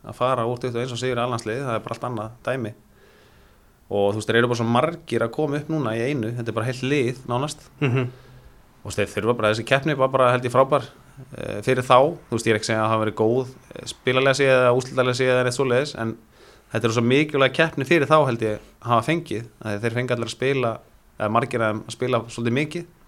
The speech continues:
Speaker 2: Mhm.
Speaker 1: á, á móti alveg liðum og, hérna, og þetta er svona leikir sem fara bara í reynslubankan og, þú veist, nú eru þeir vonandi bara,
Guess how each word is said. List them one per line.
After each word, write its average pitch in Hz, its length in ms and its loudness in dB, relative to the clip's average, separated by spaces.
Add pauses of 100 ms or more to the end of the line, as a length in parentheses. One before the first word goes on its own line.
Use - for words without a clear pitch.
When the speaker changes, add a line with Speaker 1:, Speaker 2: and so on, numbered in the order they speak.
(160)
Speaker 2:
Mhm. 120 240 -6 (520)
Speaker 1:
á, 104 120 -2 (200)
á 110 80 0
móti 131 300 0
alveg 113 240 2
liðum 147 280 2 (600)
og, 107 240 -2
hérna, 104 460 -4 (1040)
og 101 100 -4
þetta 101 80 -6
er 101 60 -4
svona 104 320 -2 (720)
leikir 117 280 0
sem 123 80 -2
fara 127 260 6
bara 131 160 0
í 127 100 2
reynslubankan 143 540 -2
og, 95 100 -6
þú 101 120 -4
veist, - 260 -16
nú 107 260 -2
eru 117 120 2
þeir 123 200 2
vonandi 127 300 0
bara, 123 260 2